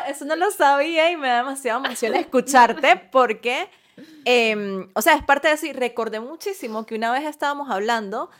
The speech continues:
Speaker 1: de que cuando tú estás en ese proceso de buscar un nuevo trabajo, que yo te
Speaker 2: Mm.
Speaker 1: dije, "Busca algo que esté alineado más o menos a lo que tú hagas y que de alguna manera esa persona pueda ver lo que tú trabajas", porque te estábamos hablando de diseño, estábamos
Speaker 2: Sí.
Speaker 1: hablando de Photoshop, que algo como que,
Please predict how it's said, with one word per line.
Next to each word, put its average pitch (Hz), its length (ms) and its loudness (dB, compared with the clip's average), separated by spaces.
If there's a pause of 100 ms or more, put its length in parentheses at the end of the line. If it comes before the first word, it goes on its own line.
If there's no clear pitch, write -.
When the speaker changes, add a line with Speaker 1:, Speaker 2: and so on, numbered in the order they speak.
(220)
Speaker 1:
de 208 140 0
que 208 120 0
cuando 202 240 -2
tú 208 80 -4
estás 262 240 0
en 247 80 -4
ese 220 180 -4
proceso 202 440 -4
de 240 60 2
buscar 180 360 -2
un 196 100 -6
nuevo 226 180 -2
trabajo, 220 420 0 (380)
que 240 80 0
yo 220 120 6
te 247 80 2
Speaker 2:
Mm. 240 40 4
Speaker 1:
dije, 254 220 6
"Busca 269 440 2
algo 277 200 0
que 269 80 -6
esté 240 160 -4
alineado 247 440 -2
más 262 180 -6
o 285 80 -8
menos 269 200 -8
a 285 60 -10
lo 247 100 -8
que 226 100 -6
tú 226 160 -6
hagas 233 260 -4
y 285 120 -10
que 208 120 -4
de 185 80 0
alguna 196 280 -4
manera 202 280 -6
esa 254 180 -8
persona 196 460 -6
pueda 233 300 4
ver 240 360 -2 (720)
lo 254 240 6
que 226 100 4
tú 226 140 -2
trabajas", 349 420 4
porque 226 260 0
te 226 100 0
estábamos 269 300 2
hablando 226 260 0
de 262 100 2
diseño, 226 800 -2
estábamos 220 380 -2
Speaker 2:
Sí. 233 40 0
Speaker 1:
hablando 202 260 4
de 220 100 8
Photoshop, 220 720 2
que 214 100 0
algo 240 320 2
como 269 220 -6
que, 190 300 -4